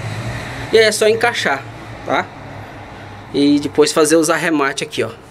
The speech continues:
Necessário. O que deve ser chumbado é a caixa que vem junto com ele. Aqui na frente a gente tem a serpentina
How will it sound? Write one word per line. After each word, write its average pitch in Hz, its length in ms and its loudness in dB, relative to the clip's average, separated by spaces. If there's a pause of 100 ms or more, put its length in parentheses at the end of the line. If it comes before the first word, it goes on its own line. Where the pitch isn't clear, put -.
(1800)
Necessário. 139 600 -12 (520)
O 139 100 -14
que 170 120 -12
deve 196 300 2
ser 190 280 2
chumbado 180 800 -2 (140)
é 147 100 -2
a 151 80 2
caixa 151 400 -2
que - 140 -12
vem 202 140 0
junto 196 260 -4
com 240 160 0
ele. 180 160 4 (180)
Aqui 175 240 -6
na 226 160 2
frente 196 300 0
a 170 60 2
gente 175 280 0
tem 165 140 -2
a 156 80 -2
serpentina 170 1040 0